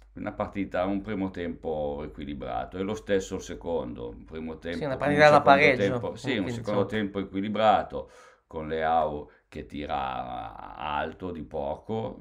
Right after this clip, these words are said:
Speaker 1: sopra la traversa. Settantaseiesimo Cabras tira, Maignan fa un miracolo, <laughs> una bella parata. E la partita si va verso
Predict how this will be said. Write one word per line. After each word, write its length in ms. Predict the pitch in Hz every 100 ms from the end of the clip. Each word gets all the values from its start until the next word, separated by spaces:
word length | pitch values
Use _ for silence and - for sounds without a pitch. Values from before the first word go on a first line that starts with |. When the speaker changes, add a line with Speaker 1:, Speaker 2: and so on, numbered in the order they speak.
| 82
Speaker 1:
sopra 460 | - - 73 73 69
la 60 |
traversa. 800 | 76 104 110 - 113 113 78 64 - - _ _ _
Settantaseiesimo 1800 | - 85 - - 90 82 85 - 85 82 80 71 69 67 65 58 - _ _ - - _ _
Cabras 1080 | - 82 80 78 71 69 67 - 67 65 58
tira, 840 | _ 82 82 73 71 65 57 52 65
Maignan 600 | 64 65 71 73 78 69
fa 140 | - 67
un 100 | 67
miracolo, 720 | 69 71 73 69 69 64 - -
<laughs> 760 | 147 - 131 95 - - - -
una 200 | 78 71
bella 320 | 76 76 71
parata. 800 | 95 98 107 117 98 101 - - _ _ - _ _ _ _ _ _ _
E 1500 | - 92 90 87 85 85 85 82 78 76 71 135 131 123 120 -
la 160 | - 104
partita 420 | 113 110 113 98
si 120 | 92
va 180 | 101 110
verso 640 | 107 110 101 120 107 -